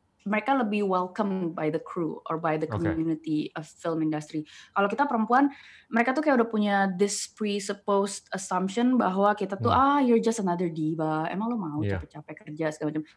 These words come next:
Speaker 1: That's why when I think I wanna grow, tahun dua ribu enam tuh saya akhirnya bener-bener berhenti dulu dari film dan akhirnya saya
Speaker 2: Hmm.
Speaker 1: sempat masuk kantoran itu kan, Pak. Because I
Speaker 2: Iya.
Speaker 1: think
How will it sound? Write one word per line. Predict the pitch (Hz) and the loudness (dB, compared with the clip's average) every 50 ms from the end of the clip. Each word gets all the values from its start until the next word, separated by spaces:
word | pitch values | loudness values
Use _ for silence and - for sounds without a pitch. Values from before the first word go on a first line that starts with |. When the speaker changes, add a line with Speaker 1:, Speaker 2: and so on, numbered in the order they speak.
| _ _ - - - - - | _ _ -20 -20 -20 -8 -4
Speaker 1:
That's | - 214 - | -2 0 4
why | 294 302 277 277 - - _ - | 4 4 4 2 -2 -10 _ -4
when | - 220 226 233 247 | 0 2 4 4 4
I | 277 269 | 4 4
think | 359 | 4
I | 302 233 | 4 4
wanna | 220 233 262 240 196 170 | 4 4 2 2 0 -2
grow, | - - 175 185 165 156 170 | 0 2 4 4 4 4 2
tahun | - 180 180 185 196 190 | 2 2 2 4 4 4
dua | 185 185 | 2 4
ribu | 185 185 180 170 170 185 185 185 185 185 185 185 185 180 185 185 185 - - _ | 2 0 0 -2 -4 -2 -2 0 0 2 2 2 2 2 0 0 -2 -4 -6 _
enam | - 185 185 180 185 202 254 277 | -4 -4 -2 0 4 4 6 6
tuh | 269 339 349 - | 4 2 0 0
saya | 269 277 330 330 | 2 2 4 4
akhirnya | 233 226 311 285 | 4 4 2 2
bener-bener | 240 190 175 185 185 180 175 175 180 | 2 2 0 0 0 0 0 0 -2
berhenti | 175 170 175 175 170 180 190 - | 0 0 0 0 0 -2 -2 -2
dulu | 175 170 196 | -2 -2 -2
dari | 247 240 220 190 196 | -2 -2 -2 -2 -2
film | 196 185 156 151 156 185 226 262 | -2 -4 -4 -4 -2 0 0 0
dan | 240 202 185 | 0 0 -2
akhirnya | 175 170 170 214 226 | -2 -4 -4 -4 -4
saya | 226 254 269 - 92 | -2 -2 -2 -2 -2
Speaker 2:
Hmm. | - - - - - _ | -6 -12 -20 -20 -20 _
Speaker 1:
sempat | _ - 190 185 - | _ -8 -8 -6 -4
masuk | 185 180 185 - _ | -4 -4 -6 -8 _
kantoran | - 175 175 175 165 175 175 175 175 196 | -6 -8 -6 -4 -4 -4 -4 -4 -4 -4
itu | 202 233 196 | -4 -4 -4
kan, | 170 160 151 | -4 -6 -6
Pak. | 160 - - _ - | -8 -12 -14 _ -12
Because | 180 175 - 190 190 | -10 -6 -6 -4 -2
I | 190 185 190 | -2 -2 0
Speaker 2:
Iya. | 190 | 2
Speaker 1:
think | - 294 - | 2 0 0